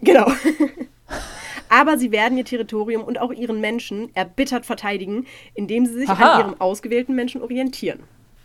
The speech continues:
Speaker 1: Ein Dementor kann dir also nichts tun, wenn du deine Manx-Katze als deinen Wächter in deiner Nähe hast.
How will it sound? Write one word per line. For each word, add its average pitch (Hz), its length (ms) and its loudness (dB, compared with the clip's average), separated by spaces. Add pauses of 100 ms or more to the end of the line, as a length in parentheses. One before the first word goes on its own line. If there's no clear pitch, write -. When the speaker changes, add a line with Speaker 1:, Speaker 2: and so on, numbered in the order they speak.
(840)
Speaker 1:
Ein 202 180 0
Dementor 247 400 2
kann 196 200 -4
dir 175 100 -2
also 156 160 -6
nichts 233 320 -6
tun, 175 360 -4
wenn 175 180 -2
du 175 60 -4
deine 165 220 -2
Manx-Katze 202 560 -6
als 170 180 -6
deinen 160 240 -6
Wächter 185 280 -4
in 185 120 -4
deiner 202 180 -2
Nähe 160 320 0
hast. - 300 -20